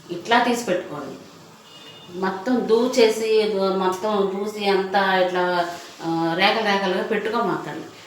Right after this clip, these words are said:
ఇట్లా రెమ్మలు పెట్టుకున్నారనుకోండి, మనం వాష్ చేసుకోవడానికి ఈజీగా ఉంటుంది.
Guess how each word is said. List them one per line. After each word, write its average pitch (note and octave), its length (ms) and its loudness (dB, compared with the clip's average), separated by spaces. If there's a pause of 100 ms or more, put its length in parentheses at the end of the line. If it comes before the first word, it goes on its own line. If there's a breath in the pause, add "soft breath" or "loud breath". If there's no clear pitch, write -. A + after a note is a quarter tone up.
(140 loud breath)
ఇట్లా B3 180 2
రెమ్మలు B3+ 520 6
పెట్టుకున్నారనుకోండి, F#3+ 800 2
మనం F3+ 280 0
వాష్ G3 320 2
చేసుకోవడానికి G3 680 -6
ఈజీగా F3+ 440 -2
ఉంటుంది. - 340 -10